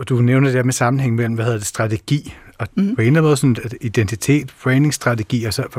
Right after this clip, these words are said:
Speaker 1: så kunsten her. Fordi jeg så Sara Koppels værk om truede dyrearter, så Ina Dyreborgs håndtuftede værker, til, som I har med,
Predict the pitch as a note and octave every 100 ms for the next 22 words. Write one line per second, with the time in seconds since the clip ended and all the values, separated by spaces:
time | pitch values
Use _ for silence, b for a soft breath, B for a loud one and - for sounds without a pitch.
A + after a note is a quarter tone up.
0 | A#2+ - B2 C#3+ C3 - C3+ - B B
1 | C#3+ C#3 C3 A#2+ - C3+ A2 D#3+ F3+ -
2 | D#3 C#3+ - B2+ - C#3+ C#3+ - D#3 D3
3 | B2 A#2+ - D3+ C#3+ C#3 - G3 A3+ A#2
4 | A2 - - - F#3+ - D3 - A2+ A2
5 | C3 C3+ A#2+ A#2+ B B B B - B2
6 | A2 A#2 C3